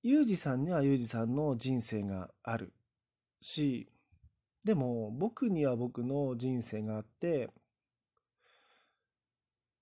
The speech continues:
皆さんには皆さんの人生があって、真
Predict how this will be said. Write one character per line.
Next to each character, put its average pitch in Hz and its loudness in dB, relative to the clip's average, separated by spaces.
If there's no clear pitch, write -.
皆 160 0
さ 139 -2
ん 143 0
に 185 0
は 175 4
皆 123 0
さ 120 -6
ん 127 -4
の 156 -2
人 123 -2
生 110 -4
が 104 -4
あ 101 -4
っ 98 -10
て、 107 -2
真 147 2